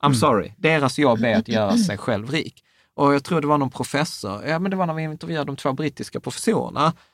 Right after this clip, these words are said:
Speaker 3: Mm.
Speaker 1: De sa ju så här att, liksom, finansbranschens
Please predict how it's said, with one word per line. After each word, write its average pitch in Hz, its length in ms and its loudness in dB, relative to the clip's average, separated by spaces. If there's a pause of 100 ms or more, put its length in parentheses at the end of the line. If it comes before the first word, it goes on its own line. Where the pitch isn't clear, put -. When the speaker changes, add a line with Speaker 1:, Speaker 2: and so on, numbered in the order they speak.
Speaker 3:
Mm. 175 140 0
Speaker 1:
De 147 120 0
sa 180 260 2
ju 147 80 0
så 160 120 -2
här 127 280 0
att, 135 360 -6
liksom, 139 380 -6 (340)
finansbranschens 113 1400 -4